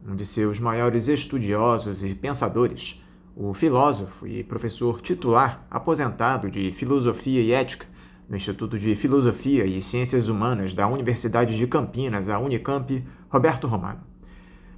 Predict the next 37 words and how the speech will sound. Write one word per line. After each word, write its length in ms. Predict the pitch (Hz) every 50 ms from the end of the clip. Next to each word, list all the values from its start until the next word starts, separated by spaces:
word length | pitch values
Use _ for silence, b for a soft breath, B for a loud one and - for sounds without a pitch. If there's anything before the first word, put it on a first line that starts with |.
| B -
Comentarista 540 | - 226 233 233 196 156 143 165 - -
histórico 380 | 120 - - 120 135 135 117 -
aqui 200 | 107 - - 117
do 140 | 107 98 98
Faixa 320 | 98 - 113 113 - 107
Livre, 420 | 95 98 110 123 123 - 107 101 107
Romano 560 | 95 98 139 127 127 151 160 147 107 107 - -
estava 320 | - - - - 110 110 120
internado 760 | 117 113 113 95 98 107 113 120 117 107 101 110 107 107 104
desde 280 | 104 139 180 175 160 143
o 60 | 113
dia 340 | 98 117 131 139 135 123 123
onze 320 | 147 170 180 165 147 147
de 140 | 131 135 123
junho 400 | 98 - - - 110 95 98 92 B B B B B
no 120 | 110 110
Instituto 500 | 110 107 - 117 - - 123 120 - 117
do 260 | 104 107 110 107 104 104
Coração, 580 | 98 143 147 131 117 - - 139 139 123 127 B B B B B -
do 80 | -
Hospital 560 | 113 107 - - 110 - - 110 120 127 - 107
das 220 | 95 98 - -
Clínicas 520 | - - 120 127 120 107 - - 95 92
da 220 | 92 101 95 92 92
Faculdade 600 | - 131 131 127 120 110 107 113 117 110 110 117
de 160 | 101 110 113
Medicina 520 | 110 131 156 147 151 - - 151 147 131 117
da 140 | - 104 98
usp, 400 | 113 135 143 131 - - - 95
o 180 | 92 95 104
incor, 440 | 123 135 123 131 135 135 131 - - - -
em 180 | 98 95 95
São 180 | 98 - 131 117
Paulo, 400 | - 120 120 131 113 90 - B B B B B B B B B
e 60 | -
não 140 | 175 185 185
resistiu 580 | 190 208 175 160 123 - - 139 147 147 135